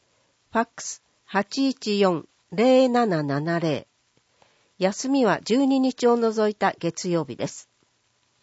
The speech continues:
朝北サロンコンサート。二月四日日曜日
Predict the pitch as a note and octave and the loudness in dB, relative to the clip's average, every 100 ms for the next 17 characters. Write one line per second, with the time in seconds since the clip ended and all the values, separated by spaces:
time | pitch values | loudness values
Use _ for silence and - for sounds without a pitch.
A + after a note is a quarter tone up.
0 | _ _ _ _ _ _ - F3 C#4+ D4 | _ _ _ _ _ _ -8 -6 -4 -4
1 | - B3+ - - A3 B3+ C4+ - A#3+ G#3+ | 0 0 0 -2 0 0 -2 -2 -4 -4
2 | - D3+ - B2+ - _ _ _ _ _ | -6 -8 -8 -12 -12 _ _ _ _ _
3 | _ - F#3 C4 C#4 - B3 A#3+ A#3 A#3 | _ -6 0 2 0 0 0 0 0 0
4 | A#3 - A#3 A3+ G3 D3 C#3+ | 0 -2 4 4 4 0 -6